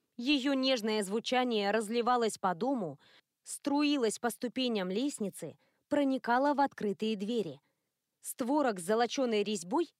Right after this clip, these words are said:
я насчитала аж целых шесть. Миновав одни, можно было попасть в музыкальную гостиную.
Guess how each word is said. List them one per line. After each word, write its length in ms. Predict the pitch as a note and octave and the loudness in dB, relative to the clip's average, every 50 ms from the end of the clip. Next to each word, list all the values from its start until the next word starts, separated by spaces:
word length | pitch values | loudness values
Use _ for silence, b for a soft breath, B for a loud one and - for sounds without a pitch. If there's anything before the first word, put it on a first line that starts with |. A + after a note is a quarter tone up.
| _ | _
я 200 | - A#3 B3 C4 | -6 -2 0 0
насчитала 640 | C4 B3+ A#3+ - - B3+ - - B3 C#4 D#4 D#4 D4+ - | 0 0 -2 -2 -4 -4 -2 0 2 2 2 2 2 2
аж 200 | - B3+ A3+ - | 2 0 -2 -4
целых 420 | - - - G#3 G3+ G3+ G#3 - | -6 -6 -4 -2 -2 -2 -2 -2
шесть. 440 | - - C#4 A3+ D#3+ - - - - b b b b b b b | -2 -2 -2 -2 -4 -6 -10 -18 -20 b b b b b b b
Миновав 520 | b C#4 D4+ D4+ D4 C#4+ C4 C#4+ C#4 - - | b 2 4 4 4 4 4 2 2 2 2
одни, 340 | B3 A#3 G#3+ C#4+ E4+ F#4 D#4+ | 0 2 2 2 2 2 2
можно 340 | A#3 A#3 C4+ A#3 C4 C4 | 2 0 0 0 0 0
было 220 | A#3 B3 B3 A#3+ A3 | 0 0 0 0 0
попасть 460 | A3+ G#3+ - - D4 D#4 - - - | 0 0 0 0 -2 -2 -2 -6 -6
в 60 | D4 | -2
музыкальную 680 | C4+ C#4 C4+ G#3+ A3 G#3+ - G#3 F#3+ G3+ G#3 G#3 G#3+ G#3+ | 0 0 0 0 -2 -2 0 0 0 2 2 2 2 2
гостиную. 680 | G#3+ A3+ A#3 - - - D4 A3+ F#3 D#3+ D3 B2+ - | 2 0 -2 -2 -4 -2 -2 -2 -2 -4 -6 -10 -12